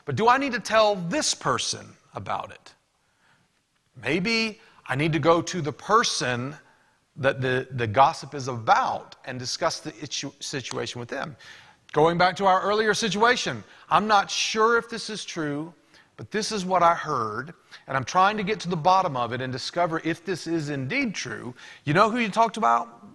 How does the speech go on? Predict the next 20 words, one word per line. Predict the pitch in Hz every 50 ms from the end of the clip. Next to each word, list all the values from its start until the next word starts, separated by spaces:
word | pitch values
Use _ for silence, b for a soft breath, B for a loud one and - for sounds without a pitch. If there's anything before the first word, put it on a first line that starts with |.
| -
You | - 147
know | 160 170
the | 151 139
best | 131 196 226 - -
person | 247 233 - - 214
to | 196
talk | - 220 226 233 214
to | - 240
that, | 202 226 226 240 240 226 - _ _ _ _ _ - -
to | - - -
talk | - - - 208 220 226 226 -
to | - 240 226
about | 190 165 190 202 233 240 208
that | 233 262 277 277 - - - B B B B B B B B
is | - 156 165 143
the | 143 175
person | - - - 202 220 233 - - - 220 202 175 175 185 175 175 B B B B
that | 135 156 165 165
it's | 175 180 - -
about. | 190 165 147 139 175 185 220 240 240 208 143 113 - - - -